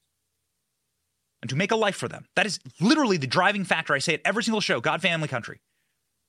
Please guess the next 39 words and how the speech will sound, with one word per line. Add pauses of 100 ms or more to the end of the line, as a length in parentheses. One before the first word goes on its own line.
(220)
Family
is
right
up
near
the
top (600)
and
is
a,
is
a (520)
actual
derivative
of
my
relationship
with
God, (800)
because
God
commands
me
to
raise
my
children
a
certain
way (120)
and
to
provide
for
them (560)
certain
guardrails
in
life.